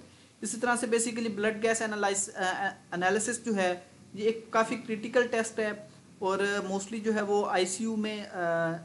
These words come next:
intensive care unit में जो patient admit होते हैं तो उनका हम blood gas analysis जो है वो कर रहे होते हैं। इसमें oxygen, carbon dioxide, nutrients, अ, जो है इनको देखा जाता है जो डिजॉल्व form में होते हैं, अ, blood में,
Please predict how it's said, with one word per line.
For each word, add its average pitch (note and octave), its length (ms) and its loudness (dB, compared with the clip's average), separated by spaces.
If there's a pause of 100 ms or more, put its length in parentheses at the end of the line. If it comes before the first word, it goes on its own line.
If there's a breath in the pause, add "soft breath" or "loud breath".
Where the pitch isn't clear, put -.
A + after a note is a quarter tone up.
(140)
intensive G3 640 -2
care G3 220 2
unit F#3 340 -6
में F#3 120 -6
जो F#3 220 0
patient F3+ 420 -2
admit G3+ 360 0
होते F#3 220 -2
हैं F3+ 120 -2
तो F#3 100 -6
उनका G3 300 -4
हम F#3 280 -2
blood F#3 280 0
gas F3 300 -2 (100)
analysis F3 520 0
जो F3 60 0
है E3+ 100 2
वो E3 100 -2
कर D#3+ 140 -4
रहे D3 180 -4
होते C3+ 240 -6
हैं। E3+ 180 -4
इसमें A3 440 -4 (300 loud breath)
oxygen, G#3+ 500 -2
carbon G3+ 340 0
dioxide, G3 560 0
nutrients, F#3+ 600 -6 (140)
अ, F3 200 2
जो F3 240 0
है E3+ 380 -2
इनको G3 340 -2
देखा E3+ 280 -2
जाता F#3 300 -2
है F3 120 0
जो F3 80 -4
डिजॉल्व E3+ 400 0
form F#3 240 -4
में F3+ 80 -6
होते E3+ 220 -6
हैं, E3 240 -4
अ, D#3 280 -4
blood D#3 320 0
में, F#3+ 240 -8